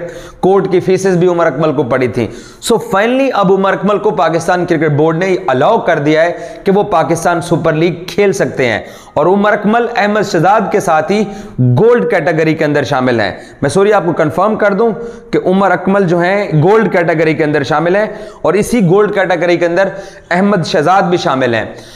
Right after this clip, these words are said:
अब उमर अकमल लाहौर कलंदर की तरफ से भी खेल चुके हैं पाकिस्तान सुपर लीग, और उमर अकमल क्वेटा gladiators की तरफ से भी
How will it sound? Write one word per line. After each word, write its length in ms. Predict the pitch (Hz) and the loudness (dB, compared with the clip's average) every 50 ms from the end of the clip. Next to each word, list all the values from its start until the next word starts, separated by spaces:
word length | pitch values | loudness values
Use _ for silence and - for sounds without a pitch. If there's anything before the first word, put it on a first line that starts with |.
| - - - - - - 170 | -20 -20 -20 -20 -8 -4 0
अब 120 | 180 185 | 2 2
उमर 400 | 214 220 214 196 220 226 220 233 | 2 2 2 0 0 0 2 0
अकमल 300 | 233 - 190 214 226 226 214 196 | 0 0 0 0 0 0 0 0
लाहौर 300 | 196 180 151 190 208 196 | 0 0 0 2 2 2
कलंदर 380 | 160 208 190 180 180 180 190 180 | 2 2 2 2 2 2 0 0
की 120 | 160 196 | 0 0
तरफ 200 | 185 190 185 185 | 0 0 0 0
से 120 | - 208 190 | 0 0 0
भी 100 | 175 185 | 0 0
खेल 240 | 180 190 180 175 | 2 2 0 2
चुके 180 | 151 170 - 196 | 0 0 0 0
हैं 120 | 185 170 | 0 0
पाकिस्तान 460 | 180 175 170 165 170 170 - 180 175 170 | 0 0 0 0 -2 -2 0 -2 0 0
सुपर 300 | 170 175 160 165 175 165 | 0 -2 0 0 0 0
लीग, 360 | 170 175 170 143 117 - - - - - - - - - | 2 0 0 -2 -6 -10 -14 -16 -18 -20 -20 -20 -8 -4
और 120 | 160 175 185 | -2 0 0
उमर 220 | 196 190 190 190 | 0 0 0 0
अकमल 340 | 190 - 190 196 202 202 190 180 - - - - - - | 0 0 0 0 2 2 0 0 -2 -6 -14 -16 -8 -2
क्वेटा 320 | 190 190 190 185 - 202 185 | 0 0 0 0 0 0 0
gladiators 640 | 160 165 170 175 165 160 180 180 - 214 202 165 | 2 2 2 2 2 2 2 2 2 2 0 0
की 120 | 160 180 180 | 0 0 0
तरफ 200 | 165 170 165 - | 2 2 0 0
से 140 | - 190 175 | 0 0 0
भी 220 | 170 190 185 170 | 2 2 0 -2